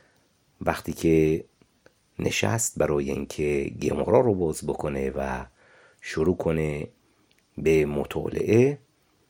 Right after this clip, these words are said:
متوجه شد که اصلاً یک جو خیلی سنگینی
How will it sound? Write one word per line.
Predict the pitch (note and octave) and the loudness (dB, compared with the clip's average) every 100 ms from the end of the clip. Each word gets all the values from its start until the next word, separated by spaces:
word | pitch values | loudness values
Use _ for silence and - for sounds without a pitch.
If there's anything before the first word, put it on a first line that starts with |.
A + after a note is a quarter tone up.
| - _ _ _ - | -20 _ _ _ -6
متوجه | E2 E2+ D#2+ - A2 | 0 0 0 0 0
شد | A2+ G#2+ G#2 | 0 -4 -6
که | - G#2 G2+ G2 G2 - | -2 2 4 2 0 -4
اصلاً | - F#2 F#2 F2 | -2 2 2 2
یک | E2 G2 - - _ _ _ _ _ _ _ - D#2 | 0 0 -4 -16 _ _ _ _ _ _ _ -16 -8
جو | D#2+ F2+ F2 - | 0 0 0 -2
خیلی | G2 - F#2+ | -2 0 -2
سنگینی | F#2+ - - E2+ D2 C#2 D2+ B2 C3 E2 D2 | -2 -2 0 0 0 -2 0 4 4 2 0